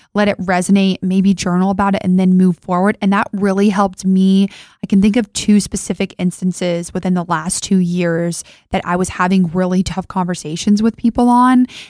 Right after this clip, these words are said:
And I probably journaled and talked to friends about it for a long time just to make sure that I was coming from a place that wasn't emotional and I'm attacking you. I really want it to be like, "Hey,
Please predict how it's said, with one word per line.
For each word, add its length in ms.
And 300
I 100
probably 460
journaled 580
and 160
talked 300
to 80
friends 300
about 200
it 80
for 120
a 40
long 240
time 200
just 180
to 60
make 160
sure 180
that 100
I 60
was 140
coming 320
from 160
a 60
place 440
that 220
wasn't 720
emotional 1040
and 160
I'm 160
attacking 640
you. 200
I 100
really 340
want 180
it 140
to 120
be 180
like, 180
"Hey, 380